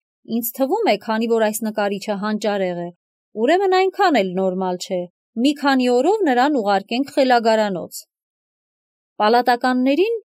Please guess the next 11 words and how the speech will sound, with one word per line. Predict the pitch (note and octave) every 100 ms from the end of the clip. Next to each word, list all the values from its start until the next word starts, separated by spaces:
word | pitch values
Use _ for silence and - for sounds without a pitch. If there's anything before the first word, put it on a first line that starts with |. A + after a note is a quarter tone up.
| _ -
վճիռը | F#3 B3 F4 F#4+ F#4+
շատ | - F4 D4
մեղմ | B3+ A#3 G3+
թվաց։ | F#3 F3+ F3 F3+ - _ _ _ _ F#3+
Նրանք | G3+ G#3 G#3+
սկսեցին | - G#3+ - A3 - F4 G4+
տրտնջալ, | - C4+ - D4+ C4 G#3 F3+ F#3 _ _ -
բայց | F#3+ F#3
գիտենալով | E3+ G3+ A3 G#3+ A3 B3+ G#3+
Ջակոմոնի | G3+ G3+ G#3+ G3+ G3+ F#3
բնավորությունը, | F#3+ G#3+ G#3+ A#3 B3+ - G4